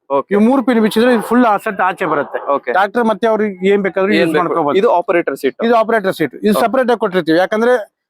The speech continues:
Speaker 2: ಇದು ಬಿಚ್ಕೊಂಡಾಗ
Speaker 1: ಹಾ.
Speaker 2: ಅವ್ರಿಗೆ ಟ್ರ್ಯಾಕ್ಟರ್ ಗೆ ಯಾವ್ದೇ ತರ ಅನಾನುಕೂಲ ಆಗ್ಬಾರ್ದು, ಏನೋ
Speaker 1: ಆಗ್ಬಾರ್ದು.
Speaker 2: ಫಿಟ್ಟಿಂಗ್ ಮಾಡಕ್ಕೆ ಅಂತ.
Speaker 1: ಹೌದು, ಹೌದು,
Speaker 2: ಇನ್ನು
Speaker 1: ಹೌದು, ಹೌದು.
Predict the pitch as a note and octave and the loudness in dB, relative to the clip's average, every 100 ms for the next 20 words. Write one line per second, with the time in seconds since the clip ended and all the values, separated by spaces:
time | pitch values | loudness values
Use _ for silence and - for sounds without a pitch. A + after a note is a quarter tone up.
0 | _ G#3+ G3+ A3+ - C4+ A#3 E3+ F3+ A3+ | _ -4 -2 -2 -2 0 2 2 0 0
1 | G#3+ A3+ A#3+ G#3+ A#3 C4+ C4 B3 A#3 A3+ | 0 0 0 0 -2 0 0 2 2 0
2 | A#3+ C#4+ C4+ A3 A#3 A3+ A#3+ A3+ A3+ A3 | 0 0 0 0 0 0 2 2 2 0
3 | D3+ D#3 E3 A3+ D3 G#3+ F#3 E3 C3+ C#3 | 0 -2 0 0 0 0 0 -2 0 0
4 | C#3 C3+ C3 - C3 A2+ - _ - A#2 | 0 0 0 0 0 -2 -6 _ -14 -14